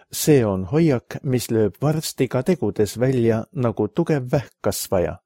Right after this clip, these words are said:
Meie elufilosoofia nimelt ulatub vähehaaval välja isegi meie sõrmedeni, jalgadeni ja silmadeni.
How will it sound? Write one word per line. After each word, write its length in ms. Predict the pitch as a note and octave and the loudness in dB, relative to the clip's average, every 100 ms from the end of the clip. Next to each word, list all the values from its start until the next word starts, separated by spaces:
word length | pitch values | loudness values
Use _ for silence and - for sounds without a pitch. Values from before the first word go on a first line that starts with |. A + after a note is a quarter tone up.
| _ _ _ _ _ _ _ _ _ - - - _ | _ _ _ _ _ _ _ _ _ -20 -20 -20 _
Meie 420 | C3+ C#3 B2+ G#2 A2+ | 0 2 4 4 4
elufilosoofia 1120 | E3+ D#3 - C3 A#2+ - D3+ C#3 - B2+ B2 | 2 0 2 2 2 2 4 4 2 0 0
nimelt 380 | A#2+ C#3 A#2 - | 0 0 -2 0
ulatub 540 | D3 B2 - B2 A2 - | 0 0 0 0 0 -2
vähehaaval 800 | C#3 D#3+ B2+ G#2+ A2+ G2+ A2+ A2+ | -2 0 0 0 0 0 -2 0
välja 480 | C3+ C#3+ A2+ A2+ A2 - | 0 0 0 0 0 -2
isegi 420 | D3 - A2+ G#2+ | -2 0 -2 -2
meie 300 | G2+ G2+ G2 | 0 0 -2
sõrmedeni, 960 | - D#3+ E3+ B2+ B2 A#2+ A#2 A#2 B2 - - | 0 0 0 -4 -2 -2 0 0 -2 -8 -4
jalgadeni 840 | B2 C3 E3 C3 A#2+ B2 B2 C3 - | 0 2 0 -2 -2 0 0 -2 0
ja 160 | C#3+ | -2
silmadeni. 680 | C3+ C3 F#2+ F2+ F#2 F2 F2 | 2 0 0 -2 -4 -6 -8